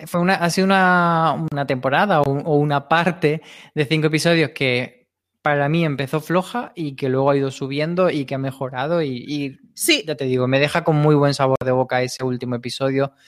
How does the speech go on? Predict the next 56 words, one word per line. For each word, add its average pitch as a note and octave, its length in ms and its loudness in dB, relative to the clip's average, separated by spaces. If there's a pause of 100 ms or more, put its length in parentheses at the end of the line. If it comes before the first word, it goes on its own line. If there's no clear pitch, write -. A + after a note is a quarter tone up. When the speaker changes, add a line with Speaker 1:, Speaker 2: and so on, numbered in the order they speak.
(100)
Speaker 1:
y - 100 -20
me C#3+ 80 -2
lo C3 60 2
he - 20 -10
pasado A#2+ 240 -2
muy A#2 140 -4
bien. A2+ 260 -6 (160)
Speaker 2:
La C#4 160 4
primera D4 320 2
parte E4 200 0
a D4+ 40 -2
mí D4+ 80 -4
me D4 80 -4
parecía C4+ 340 -4
que B3+ 80 -8
hacía B3 240 -2
de G#3+ 100 0
más A#3 240 -2
a C4 60 0
menos C4+ 460 -4
y B3+ 80 -6
la G#3+ 140 0
segunda A3+ 400 -2
de G#3+ 80 0
menos G3+ 320 -2
a F#3 80 -4
más, E3 220 -4
con G3 120 -2
lo F#3+ 140 0
cual C4 160 2
al D4 100 0
final D4 400 -4 (300)
te A3 100 0
queda C4+ 160 4
el C#4+ 80 2
recuerdo C4 360 0
de G3 60 0
un A3 100 -2
primer C4 200 -2
episodio B3 400 -2
que B3 60 -10
está B3 160 -6
muy A#3 160 -2
bien B3 340 0
y G3+ 120 0
de G#3 80 2
un G3+ 80 -2
último G3+ 260 -4
episodio F#3 420 -4
que F3+ 80 -8
está F3 180 -8
muy D3+ 180 -10
bien, D3 280 -10 (180)
así E3+ 220 -14
que D#3+ 140 -12
compramos. D3+ 680 -14